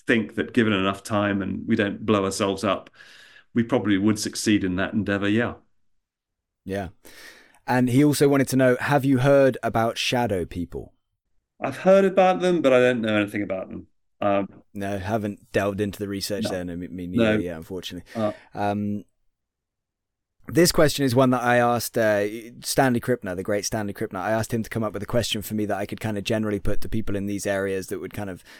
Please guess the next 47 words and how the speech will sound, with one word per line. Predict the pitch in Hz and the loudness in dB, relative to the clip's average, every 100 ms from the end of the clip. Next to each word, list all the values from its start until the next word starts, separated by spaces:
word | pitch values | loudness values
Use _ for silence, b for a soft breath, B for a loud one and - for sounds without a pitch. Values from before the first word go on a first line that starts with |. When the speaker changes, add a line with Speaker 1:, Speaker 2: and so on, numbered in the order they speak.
| B | B
Speaker 2:
you | 110 | -4
know, | 101 | -2
be | 98 104 | -2 -2
a | 98 | -2
really | 104 101 | -2 -4
interesting | 107 101 101 101 | -6 -10 -10 -6
question. | 104 101 107 | -4 -4 -4
And | 98 | -6
he | 98 | -6
came | - 117 | -2 -2
up | 104 | -2
with | 101 | -4
this, | 95 95 | -4 -6
and | 95 | -6
I | 95 | -8
thought | 95 92 | -6 -6
it | |
was | 90 | -6
great. | - 101 95 | -4 -2 -2
And, | 82 90 85 - | -6 -8 -8 -8
and | 92 | -10
so | 95 | -6
I | 87 | -6
wanted | 95 95 87 | -6 -8 -6
to | 87 | -6
ask | 92 - | -6 -8
you, | 95 - B B B B | -10 -10 B B B B
what | 120 151 135 | 2 2 4
role, | 139 135 123 120 | 4 4 2 0
if | 120 131 | 0 2
any, | 123 110 92 90 | 2 0 -2 -6
did | 113 101 | -4 -2
anomalous | 104 123 127 120 - | 2 2 4 2 -2
experiences, | - - 110 107 98 95 - 92 92 - - _ - | -6 -4 0 2 0 -2 -4 -6 -6 -10 -16 _ -8
say | 90 80 | -6 -6
precognitive | - 101 98 90 87 87 | -6 -4 -4 -8 -8 -10
dreams, | - 104 98 92 | -4 -2 -2 -4
N | 87 | -4
D | 87 90 92 90 | -4 -4 -4 -4
Es, | 87 | -6
healing, | - 95 85 82 | -6 -6 -4 -6
that | 80 - | -8 -8
kind | 92 | -10
of | 80 | -10
thing, | - 87 | -8 -8
precognitive | 85 90 - 85 78 82 | -8 -10 -8 -10 -10 -14
dreams, | - 92 90 | -10 -8 -8